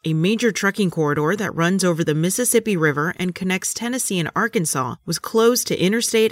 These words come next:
and waterway traffic May eleventh after a crack in one of its steel beams was discovered during a routine inspection. All I forty eastbound lanes will be open today, according to the Arkansas Department of Transportation.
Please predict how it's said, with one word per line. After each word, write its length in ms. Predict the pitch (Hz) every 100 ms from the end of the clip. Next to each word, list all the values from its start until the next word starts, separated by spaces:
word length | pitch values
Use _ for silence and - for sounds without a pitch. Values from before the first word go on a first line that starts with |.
| -
and 220 | 220 240
waterway 420 | 196 170 151 143
traffic 540 | 143 156 135 - 202 196
May 160 | 156
eleventh 580 | 143 151 190 165 104 - -
after 300 | 160 156 160
a 60 | 151
crack 440 | - 214 185 185
in 160 | 175 156
one 160 | 196
of 120 | 240
its 160 | 254 -
steel 280 | - 170 156
beams 380 | 160 165 160 156
was 160 | 147
discovered 520 | 151 - 175 160 160
during 260 | 165 143 143
a 80 | 139
routine 480 | 151 156 - 156 127
inspection. 720 | 135 - 180 - 220 - - -
All 240 | 185 180
I 220 | 175 175 175
forty 500 | - 175 175 220 175
eastbound 480 | 160 - 156 147 151
lanes 280 | 180 190
will 80 | 175
be 180 | 151 -
open 260 | 202 226 190
today, 380 | 160 151 139 208
according 400 | - 170 170 165
to 120 | 165
the 120 | 151
Arkansas 520 | 170 196 233 214 170
Department 420 | 170 196 160 143 156
of 60 |
Transportation. 960 | - 135 131 143 - 151 147 135 -